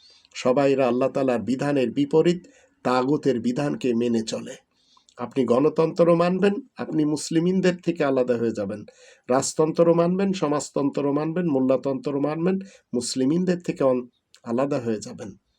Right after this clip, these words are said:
তাই তো এরা সবাই বলতে পারছে যে আমরা শরিয়া আইনে বিশ্বাসী না,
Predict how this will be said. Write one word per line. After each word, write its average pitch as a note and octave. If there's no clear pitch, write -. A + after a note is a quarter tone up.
তাই C3
তো G3
এরা F#3+
সবাই E3
বলতে C3
পারছে A#2
যে C3+
আমরা C3+
শরিয়া D3+
আইনে B2+
বিশ্বাসী A2+
না, G2